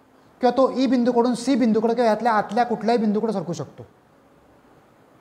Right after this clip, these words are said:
ओके, समजा तो ई बिंदूकडून डी बिंदूकडे सरकला, ई बिंदूकडून डी बिंदूकडे सरकला,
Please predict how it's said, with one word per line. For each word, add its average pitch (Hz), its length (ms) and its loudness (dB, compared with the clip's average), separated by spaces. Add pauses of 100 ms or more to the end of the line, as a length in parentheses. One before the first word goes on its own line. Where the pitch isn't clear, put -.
(520)
ओके, 254 280 -4 (280)
समजा 262 200 4
तो 277 220 2
ई 254 140 2
बिंदूकडून 240 600 2
डी 247 120 4
बिंदूकडे 226 420 2
सरकला, 160 380 -6 (1400)
ई 214 80 0
बिंदूकडून 226 460 2
डी 208 120 4
बिंदूकडे 202 360 -2
सरकला, 139 340 -10